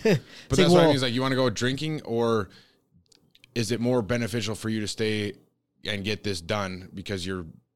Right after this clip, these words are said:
Speaker 1: building this business and this needs to get done? And, you know, if you don't get this done and you're hungover tomorrow, it's gonna have to wait three days and everything gets pushed back.
Speaker 2: Yeah.
Speaker 1: And it's just like,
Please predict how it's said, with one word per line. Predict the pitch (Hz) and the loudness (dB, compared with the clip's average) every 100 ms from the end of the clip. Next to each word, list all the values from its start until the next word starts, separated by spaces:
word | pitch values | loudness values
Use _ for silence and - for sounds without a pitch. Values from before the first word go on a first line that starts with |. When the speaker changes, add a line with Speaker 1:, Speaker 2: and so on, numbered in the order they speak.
| _ | _
Speaker 1:
building | - 113 107 104 | -2 0 0 -2
this | 90 | -6
business | 85 107 92 87 | -4 -4 -4 -8
and | 95 | -8
this | 101 - | -8 -6
needs | 107 107 | -6 -6
to | 101 | -6
get | 98 85 | -6 -4
done? | 98 95 | -6 -6
And, | 92 | -6
you | 95 | -6
know, | 104 | -6
if | 98 | -6
you | 87 | -2
don't | 107 107 - - - - - - | -2 -2 -6 -18 -20 -20 -20 -4
get | 120 - | -2 2
this | 135 | 0
done | 101 120 120 | 2 0 2
and | 113 | 0
you're | 113 107 104 | -2 -2 -2
hungover | 107 117 117 110 110 | -2 -2 0 0 0
tomorrow, | 113 113 110 107 | 0 0 0 0
it's | 101 | -2
gonna | - 104 | -4 -4
have | 101 | -4
to | |
wait | 104 98 | -2 -2
three | - 110 | -2 -2
days | 104 113 107 101 | 0 0 0 -2
and | 95 | -4
everything | 98 104 104 | -4 -4 -4
gets | 107 - | -6 -6
pushed | - 107 87 | -6 -8 -4
back. | 123 123 117 | -2 2 2
Speaker 2:
Yeah. | 113 | 2
Speaker 1:
And | 107 | 0
it's | 101 | -4
just | 95 95 | -6 -4
like, | 95 | -4